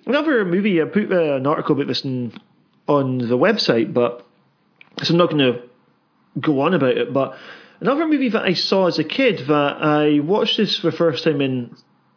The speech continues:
about twenty years was the movie Almost Famous. I can't believe how good that is. I tell you what, uh,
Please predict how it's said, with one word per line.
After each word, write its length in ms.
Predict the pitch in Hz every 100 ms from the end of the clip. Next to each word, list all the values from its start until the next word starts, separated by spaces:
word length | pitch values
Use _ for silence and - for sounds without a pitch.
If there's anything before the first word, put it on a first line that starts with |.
| _ _ _ -
about 220 | - 165
twenty 340 | - 359 320 208
years 920 | 156 220 277 175 123 117 - - - _ _ _ _ -
was 200 | 156 156
the 80 | 165
movie 260 | 180 160
Almost 520 | 131 156 160 143 -
Famous. 520 | - 170 233 117 - - - - - - -
I 200 | - 320
can't 300 | - 247 -
believe 400 | - - 220 196
how 140 | 214
good 320 | 120 - 302 339
that 280 | 330 170 107
is. 200 | 110 - - - -
I 80 | 196
tell 200 | 190 370
you 120 | 285
what, 400 | 170 277 - - - - - _ _ -
uh, 100 | 175